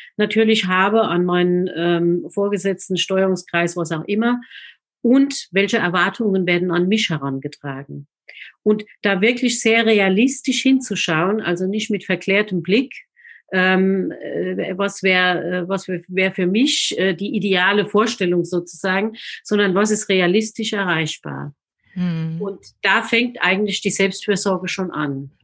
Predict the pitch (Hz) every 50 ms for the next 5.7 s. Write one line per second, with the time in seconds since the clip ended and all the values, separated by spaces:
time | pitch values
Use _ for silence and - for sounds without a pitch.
0 | _ - - - 190 185 170 147 147 147 170 185 190 190 185 208 226 220 - 233
1 | 226 214 - - 214 220 214 - 190 185 - 196 202 214 214 - 220 208 - -
2 | 190 208 196 - - 202 190 190 185 175 165 180 175 180 175 156 175 160 180 175
3 | 190 214 220 - 233 220 220 214 220 220 208 214 - - - 202 196 190 196 175
4 | 180 180 160 165 170 165 - - 196 240 220 240 - 175 156 151 160 151 - -
5 | - 165 165 165 165 - - 220 254 294 302 302 -